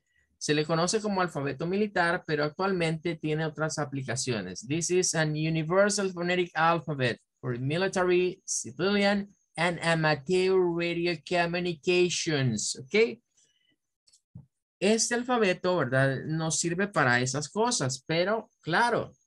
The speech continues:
en los call centers tenemos communication, hay comunicaciones. Y cuando estamos vía phone, maybe,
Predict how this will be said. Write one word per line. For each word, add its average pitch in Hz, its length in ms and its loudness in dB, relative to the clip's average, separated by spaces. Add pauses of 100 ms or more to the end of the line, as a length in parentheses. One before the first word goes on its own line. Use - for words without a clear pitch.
en 127 160 0
los 135 180 -2
call 214 300 2
centers 143 640 0
tenemos 156 580 -4 (140)
communication, 165 960 2
hay 131 200 -4
comunicaciones. 165 1120 -4
Y 127 120 -14
cuando 117 200 -8
estamos 175 440 -2
vía 214 380 0
phone, 160 500 0 (140)
maybe, 185 640 -2